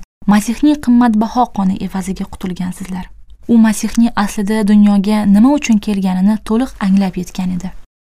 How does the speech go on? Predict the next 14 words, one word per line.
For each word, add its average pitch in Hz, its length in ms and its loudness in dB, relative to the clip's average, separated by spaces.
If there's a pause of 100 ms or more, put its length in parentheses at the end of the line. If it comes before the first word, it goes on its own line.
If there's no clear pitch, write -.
(600)
Bu 202 160 2
qurbonlikni 202 640 0 (460)
haddan 240 420 2
ziyod 226 400 0
qadrlagan. 180 560 -6 (300)
Biroq 190 260 -4 (100)
biz 196 180 -6
ba'zida 196 400 -2
nimaning 269 500 2
evaziga 208 460 -2 (460)
qutulganimizni 240 680 4 (120)
esdan 202 320 -2
chiqarib - 460 -8
qo'yamiz. 175 360 -6